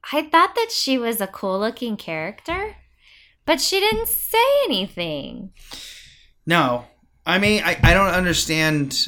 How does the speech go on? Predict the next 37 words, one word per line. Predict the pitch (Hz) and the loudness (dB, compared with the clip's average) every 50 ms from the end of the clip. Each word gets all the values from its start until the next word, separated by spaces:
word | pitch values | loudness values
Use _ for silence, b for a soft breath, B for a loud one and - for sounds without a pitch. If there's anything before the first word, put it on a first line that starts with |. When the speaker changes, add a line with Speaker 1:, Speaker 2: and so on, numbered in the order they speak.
| - | -2
Speaker 2:
uh, | 135 131 127 127 127 123 123 123 123 127 - - - - - - | 0 0 2 2 2 2 0 -2 -4 -6 -12 -14 -14 -12 -8 -6
about, | 135 123 127 131 127 - - - 139 139 | -4 -2 0 0 -2 -2 -4 -6 -6 -4
why | 139 151 160 | 0 2 4
do | 175 180 | 4 4
you | 170 | 2
hire | 147 151 156 151 151 147 | 4 4 6 8 8 8
someone | - - - 139 139 135 131 131 123 | 6 4 2 2 2 2 2 0 0
with | 123 120 - | -2 -2 -2
such | - 135 123 - - - | -2 -2 -2 -2 -4 -4
charisma | - - 135 123 120 123 131 127 127 120 107 104 101 - b b b b b b b b b b b - | -4 -4 -2 -2 0 0 -2 -2 -4 -6 -6 -6 -8 -12 b b b b b b b b b b b -4
and | 135 127 127 | -2 -2 0
then | 127 127 127 120 120 117 - b b b b _ - | 0 0 -2 -2 -4 -6 -8 b b b b _ -4
don't | 123 123 117 - - | -4 -2 -4 -4 -8
let | - 104 113 117 | -8 -6 -6 -4
her | 113 110 101 | -4 -6 -8
talk? | - - - 110 110 - 151 - - - - - - - | -10 -8 -6 -4 -4 -4 -6 -8 -12 -20 -20 -14 -8 -6
Speaker 1:
Like, | 240 247 | -6 -4
her | 233 233 277 277 277 | 0 2 2 2 2
sister, | 277 - - 247 247 262 - - - 311 311 320 339 349 359 359 359 359 359 - - | 2 0 0 0 0 0 0 -4 -4 -2 -2 0 -2 -2 -4 -6 -8 -10 -12 -8 -6
I | 247 262 | -6 -6
can't | - - - - - | -4 -4 -4 -2 -2
remember | 226 233 226 220 220 220 220 214 220 220 214 - - | -2 -2 -2 -2 -2 -2 -2 -2 -2 -2 -4 -6 -10
the | - 185 - 208 196 190 | -12 -8 -6 -6 -4 -4
name | 185 180 180 180 190 | -6 -6 -6 -8 -8
of | 185 175 - | -8 -4 -2
that | 185 175 - - | -2 -2 -2 -4
princess, | - - 190 185 147 143 135 | -6 -6 -6 -6 -6 -4 0
Speaker 2:
No | 135 135 135 135 135 | 2 4 6 6 6
one | 131 127 120 117 | 4 2 0 -2
remembers | 110 104 104 101 95 92 98 98 92 - | -4 -6 -8 -8 -10 -12 -10 -10 -10 -10
that | 92 92 - | -8 -8 -6
Speaker 1:
had | - - 285 277 262 | 0 2 4 4 4
a | 262 | 2
Speaker 2:
sister. | 254 240 | 0 0
Speaker 1:
lot | 208 185 170 185 240 | 2 2 2 4 4
of | 277 247 190 | 2 2 0
lines | 175 170 165 160 160 160 160 165 175 - | -2 -4 -6 -6 -8 -10 -12 -14 -14 -16